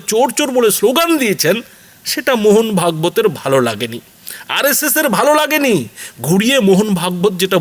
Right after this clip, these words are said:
বলতে চাইছেন, রাহুল সোনিয়াকে তুচ্ছ তাচ্ছিল্য করে দিল্লিতে মোদি শাহরা আব কি বার চারশো পারের যে ডাকটা দিয়েছিলেন, সেটা ভুল। মানুষ সেটা ভালোভাবে নেয়নি। ঠিক একইভাবে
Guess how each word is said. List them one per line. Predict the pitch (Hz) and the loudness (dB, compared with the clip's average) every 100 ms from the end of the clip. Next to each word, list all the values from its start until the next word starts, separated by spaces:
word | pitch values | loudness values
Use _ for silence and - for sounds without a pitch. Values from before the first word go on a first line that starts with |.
| 135 | -2
বলতে | 151 160 208 | -4 0 -2
চাইছেন, | 202 202 202 - 277 311 - - | -2 -2 -2 0 0 -2 -6 -6
রাহুল | 151 202 240 | -2 2 2
সোনিয়াকে | 240 233 240 240 | 2 2 2 0
তুচ্ছ | 247 208 190 196 | -4 -6 -4 -4
তাচ্ছিল্য | 190 175 - 196 196 196 | -2 -4 -4 -2 0 2
করে | 190 233 233 | 2 2 2
দিল্লিতে | 151 165 185 202 185 | 0 0 0 0 0
মোদি | 151 160 - | -2 -4 -4
শাহরা | 175 180 214 233 - - | -2 0 0 -4 -10 -14
আব | 143 175 156 | -6 -6 -4
কি | 247 | -2
বার | 226 226 - | 0 -2 -4
চারশো | 185 185 - 220 196 | -6 -2 0 0 -2
পারের | 180 202 190 | 0 2 0
যে | 185 180 117 | 0 -2 -2
ডাকটা | 156 - - 202 | -4 -4 -4 -2
দিয়েছিলেন, | 175 202 214 254 277 262 - - _ | -2 -4 -2 0 0 -2 -14 -20 _
সেটা | - 139 139 107 | -12 -4 -4 -6
ভুল। | - 123 120 104 95 - - - - | -8 -4 -2 -4 -10 -16 -20 -20 -8
মানুষ | 165 285 302 | -4 0 0
সেটা | - 269 214 | 0 -2 0
ভালোভাবে | 208 233 240 247 | 0 0 2 0
নেয়নি। | 233 240 269 240 135 117 - - - | 0 0 2 0 -2 -6 -18 -20 -10
ঠিক | 233 196 - - 165 | -8 -6 -8 -6 -4
একইভাবে | 185 190 269 240 160 127 | -4 -2 0 0 0 0